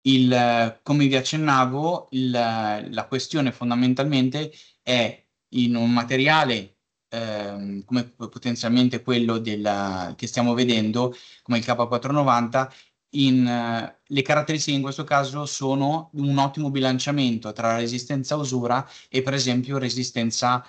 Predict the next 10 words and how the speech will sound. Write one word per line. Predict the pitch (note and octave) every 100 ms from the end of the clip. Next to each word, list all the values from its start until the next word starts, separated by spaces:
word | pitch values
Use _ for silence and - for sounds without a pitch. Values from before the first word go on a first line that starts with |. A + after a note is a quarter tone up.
| _ -
eh, | A#2+
a | A2 G#2+
livello | A#2 A#2 A2+
di | A#2 A2+
tenacità | A#2 G#2+ - B2 A2 A2+
del | A#2+ A2+
ma-, | A2
del | A2+
materiale. | A2 G#2+ A2 G#2+ F2+ G2 G2 - _
Questo | D#3+ D3+ - E3